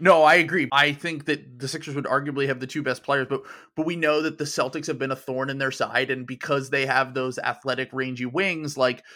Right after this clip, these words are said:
they can burn them when the Sixers run drop, and they can burn them when Sixers are unathletic and slow in comparison to them. Just from, like, a pure, just, like, shot creation standpoint, they can really take advantage of that. So, uh, I,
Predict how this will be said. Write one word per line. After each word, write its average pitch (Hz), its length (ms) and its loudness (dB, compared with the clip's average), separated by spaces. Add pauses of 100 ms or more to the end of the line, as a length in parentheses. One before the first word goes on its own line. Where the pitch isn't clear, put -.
(200)
they 147 160 2
can 143 240 -6
burn 131 380 -2
them 127 320 0
when 123 160 -4
the 120 60 -8
Sixers 120 360 -10
run 120 200 -2
drop, 165 540 6
and 131 140 -6
they 131 80 -2
can 127 220 -6
burn 127 320 -2
them 120 340 -2 (300)
when 123 520 -4 (120)
Sixers 170 400 -6
are 143 260 2
unathletic 160 800 2
and 123 160 -6
slow - 520 2
in 127 240 -4
comparison 110 640 -6
to 107 80 -6
them. 92 280 -8
Just 131 160 -10
from, 139 160 -4
like, 127 160 -6
a 127 180 -4 (300)
pure, 160 340 2
just, 143 200 -6
like, 127 140 -6
shot - 380 0
creation 139 440 -4
standpoint, 135 580 -4
they 117 120 -4
can 127 160 -10
really 127 240 -2
take 123 220 -6
advantage 123 400 -6
of 113 80 -14
that. 117 220 0 (260)
So, 175 380 4
uh, 151 300 6
I, 175 220 4